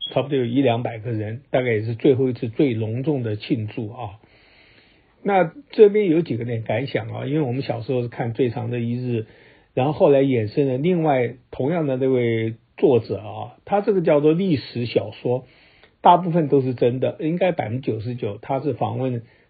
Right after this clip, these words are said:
参与的那些空降师啊，参与的直升机的滑翔员啊，各种各样的故事。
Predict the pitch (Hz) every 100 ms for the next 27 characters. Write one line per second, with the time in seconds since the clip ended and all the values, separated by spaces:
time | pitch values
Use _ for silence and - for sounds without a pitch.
0 | _ - 139 143 110 117 120 127 127 123
1 | 135 139 143 123 113 - 123 127 127 123
2 | - - _ - 127 131 113 117 117 120
3 | 127 - - 127 - 117 123 135 127 127
4 | 110 117 120 131 127 110 113 123 117 147
5 | 113 104 120 131 117 117 131 117 - 127